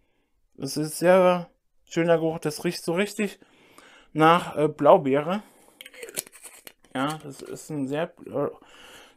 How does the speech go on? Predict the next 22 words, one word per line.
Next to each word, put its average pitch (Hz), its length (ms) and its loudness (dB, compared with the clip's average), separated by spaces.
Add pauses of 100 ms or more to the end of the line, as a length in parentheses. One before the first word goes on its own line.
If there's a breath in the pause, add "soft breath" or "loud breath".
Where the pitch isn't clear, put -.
der 147 140 2
Geruch 151 260 -6
ist - 180 -12
so 151 480 -6
wie 160 100 -4
Blaubeere. 147 600 -4 (540 loud breath)
Pack's - 240 -18
mal 135 140 -6
hier 135 160 -8
hin. 165 200 -6 (2500 loud breath)
Und, 160 380 2
äh, 156 180 -8
dann 143 200 0
werde 160 160 -2
ich 160 80 -12
hier 185 160 -6
mal 175 180 -2
dran 151 260 -4
riechen. 185 500 -6 (1700 soft breath)
Ja. 135 460 -8 (1700 soft breath)
Wirklich 127 400 -8
sehr, 160 680 -4